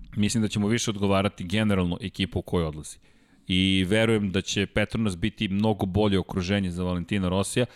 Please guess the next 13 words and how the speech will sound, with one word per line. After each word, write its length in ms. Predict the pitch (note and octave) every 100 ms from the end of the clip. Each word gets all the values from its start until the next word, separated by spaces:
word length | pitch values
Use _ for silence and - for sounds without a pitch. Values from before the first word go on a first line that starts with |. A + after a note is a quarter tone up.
| - - -
Rossi 360 | G2+ A#2+ -
inače 280 | B2 A#2+ A#2+
u 140 | G#2+ G#2
međuvremenu 580 | G#2 G2 A2 A#2+ A2+
rekao 420 | G#2 A2+ - A2+ G#2+
da, 260 | G2+ G#2 - - - _ _ _
nažalost, 840 | G2+ G2+ G2+ G2 G2+ A#2+ B2+ G#2 - _
Yamahini 800 | G2 G2 F#2+ G2+ G#2+ - A#2+ A2+
inženjeri 600 | G#2 F2+ F#2+ F#2+ A2 A#2 G#2
uglavnom 420 | G2+ F#2+ A2 A2+
ne 140 | G#2
slušaju 480 | G2+ A2 - G2 F2+
ekipu 560 | E2 - E2+ - A#2+